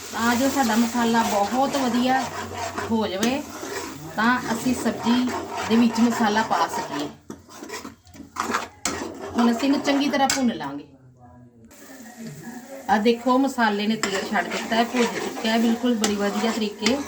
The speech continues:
ਹੁਣ ਅਸੀਂ ਆਪਣਾ ਮਸਾਲਾ ਇਹ ਰਾਜਮਾਵਾਂ ਦੀ ਸਬਜ਼ੀ 'ਚ ਪਾ ਦੇਵਾਂਗੇ। ਬਹੁਤ ਵਧੀਆ ਤਰੀਕੇ। ਹਜੇ ਵੀ ਥੋੜ੍ਹੇ ਟਮਾਟਰ ਕੱਚੇ ਲੱਗ ਰਹੇ ਨੇ, ਥੋੜ੍ਹੀ ਦੇਰ ਹੋਰ ਭੁੰਨਾਂਗੇ ਅਸੀਂ।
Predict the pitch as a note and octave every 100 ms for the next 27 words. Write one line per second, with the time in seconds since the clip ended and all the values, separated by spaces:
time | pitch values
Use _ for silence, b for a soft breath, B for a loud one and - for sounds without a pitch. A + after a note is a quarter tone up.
0 | - - - - - - - - A3 A#3
1 | A#3 C4+ B3+ A3+ - A#3+ B3+ A#3+ A3 G3
2 | G3 G#3 A3 A3+ A#3 - - - - G3+
3 | G3+ G#3+ G#3+ A3 A3+ A#3 A3+ - G3+ A3
4 | G3+ F#3 F#3 G3+ A#3 B3+ - - - -
5 | - - - - - - - - G3+ A#3
6 | C4 B3+ A#3+ A3 B3 B3 A3+ - A#3+ D4
7 | - - - - - - - - - -
8 | - - A#3 A3+ D4 D#4+ C#4+ D4 C#4 C4
9 | A3+ A#3 A#3 C#4 C4 G#3 G3+ A3 B3+ E4+
10 | - G4 - - B3 A#3+ C4 G#3 B3 B3+
11 | B3 F3 D#3 D#3+ D#3+